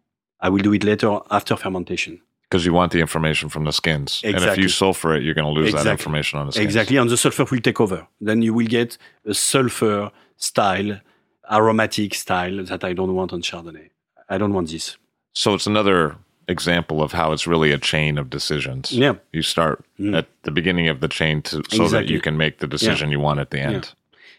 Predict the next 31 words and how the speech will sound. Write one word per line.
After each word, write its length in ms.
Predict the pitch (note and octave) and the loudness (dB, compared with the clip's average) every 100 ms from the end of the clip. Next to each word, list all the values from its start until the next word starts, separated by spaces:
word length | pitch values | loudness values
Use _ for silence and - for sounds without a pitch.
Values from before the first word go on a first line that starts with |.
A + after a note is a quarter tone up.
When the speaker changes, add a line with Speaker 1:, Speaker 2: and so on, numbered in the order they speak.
| - | -2
Speaker 1:
And 240 | C3+ C3+ | 0 2
also 360 | C#3 C3+ F3 F3+ | 2 4 4 6
the, 100 | C#3 | 4
uh, 340 | B2+ G#2+ G#2 | 2 -2 -6
biodynamic 560 | G#2+ B2+ C3+ C3+ C#3 C3+ | -2 2 4 4 4 4
farming 480 | C#3+ B2+ B2+ C3 A#2+ | 2 2 2 2 0
has 200 | A2 G#2+ | -2 -2
a 80 | G#2 | -4
strong 300 | - B2 A2 | -2 2 2
effect, 400 | G2+ - F2 - | 0 -4 -8 -8
you 80 | F#2+ | -6
know. 180 | A2 - - _ _ - | -6 -6 -14 _ _ -2
I 100 | A2 | 2
have, 280 | B2 A2 A#2 | 4 4 2
I 140 | B2 | 4
have 180 | A2 G#2 | 4 4
learned 480 | G2+ A#2 D#3+ G3+ - _ _ _ _ | 4 2 2 0 -4 _ _ _ _
that 460 | G#2+ A#2 B2 B2+ - | 0 4 4 0 -4
when 240 | A2 A2+ A#2+ | 0 2 4
you 100 | B2+ | 4
have 140 | A#2+ | 4
a 80 | A2+ | 2
biodynamic 500 | G2+ A#2 A#2 A#2 A#2 | 2 4 4 4 2
fruit, 540 | G#2 - B2+ D3 - - _ _ _ _ - | 0 0 0 0 -6 -14 _ _ _ _ -4
it's 240 | A#2 - | -2 2
more 160 | G#2+ F2+ | 4 4
reductive 540 | G2 B2+ - A#2 G2+ - _ _ _ | 4 2 2 2 0 -12 _ _ _
than 260 | G2 G2 F#2+ | 0 2 4
a 40 | |
non-biodynamic 640 | F#2+ G2+ F#2+ F#2 F2+ F2+ E2+ | 4 4 4 2 2 -2 -4
fruit. 320 | - A2+ | -6 -6